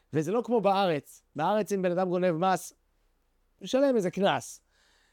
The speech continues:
במקסימום ייכנס לכמה שבועות לכלא, גם אם ישים אותו במאסר, אז אתה מתקשר לחבר שמכיר חבר, שמכיר את העוזר של הנהג, של חבר הכנסת, של השר החשוב,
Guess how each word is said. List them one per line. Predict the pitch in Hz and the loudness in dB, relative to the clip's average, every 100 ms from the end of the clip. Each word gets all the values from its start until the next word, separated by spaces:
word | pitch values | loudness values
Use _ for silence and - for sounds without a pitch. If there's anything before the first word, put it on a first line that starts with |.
| _ | _
במקסימום | 131 175 208 233 214 247 | -2 0 2 0 0 0
ייכנס | 226 190 214 208 | 2 0 -2 -2
לכמה | 196 202 202 190 170 160 | -2 0 0 0 0 -2
שבועות | 165 160 185 190 | -2 0 0 0
לכלא, | 160 165 220 233 | -2 -2 0 2
גם | 196 262 | 2 2
אם | 254 | 2
ישים | 196 233 | 0 -2
אותו | 226 214 | -2 0
במאסר, | 175 160 151 - 226 269 247 - _ _ _ - | 0 -2 -4 -2 0 0 0 -8 _ _ _ -12
אז | 254 | -10
אתה | 311 196 | -8 -8
מתקשר | - 277 233 240 214 208 | -4 -2 2 2 2 2
לחבר | 202 185 180 175 170 160 160 - _ | 0 0 0 2 2 2 -4 -10 _
שמכיר | - 165 165 151 175 165 | -4 0 0 0 0 0
חבר, | 139 147 123 131 123 123 - _ _ - | 0 0 2 2 2 -2 -8 _ _ -6
שמכיר | - 165 165 196 185 | -2 -2 0 0 0
את | 175 | 0
העוזר | 175 160 160 147 135 170 175 | 0 2 0 0 2 4 2
של | 156 151 | 0 -2
הנהג, | 151 151 147 156 160 | -2 0 0 2 0
של | 135 135 | -2 -2
חבר | 147 156 | 0 2
הכנסת, | 151 139 147 165 - 175 | 0 -2 0 0 0 0
של | - 131 | 0 -2
השר | 135 160 143 | 0 0 0
החשוב, | 135 120 120 117 113 | -2 -4 -2 -2 -2